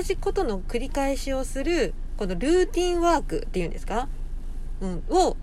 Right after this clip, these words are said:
選択したらどうなるか。それをね、ちょっとこう考えてほしいんですけど、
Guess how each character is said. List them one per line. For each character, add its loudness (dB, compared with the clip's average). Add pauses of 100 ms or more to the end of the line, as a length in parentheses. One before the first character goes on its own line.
(140)
選 -2
択 0
し -6
た 2
ら 2
ど 2
う 2
な 2
る -2
か。 -2 (2000)
そ -4
れ 4
を 4
ね、 0
ち 0
ょ 0
っ -6
と -2
こ -2
う -4
考 0
え 0
て -6
ほ -4
し -4
い -4
ん -4
で -6
す -6
け -4
ど、 -2